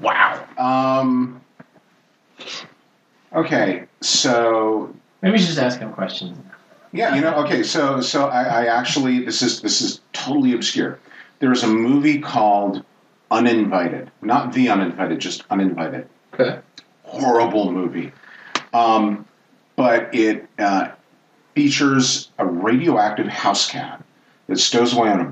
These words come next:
Speaker 1: boat. And this radioactive house cat kills people,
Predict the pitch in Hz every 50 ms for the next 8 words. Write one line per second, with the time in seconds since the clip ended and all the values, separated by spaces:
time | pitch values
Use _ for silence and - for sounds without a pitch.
0 | - - - - 85 73 - - - - - _ _ - - - - _ _ _
1 | _ _ _ _ - 120 117 117 117 113 113 110 107 107 104 95 - - - _
2 | - 113 110 - 110 110 123 143 147 208 - 120 110 - - - - - - -
3 | 147 160 - - - - - - - - - - _ _ _ _ _ - - 170
4 | 185 160 - - - 101 - - - 87 - -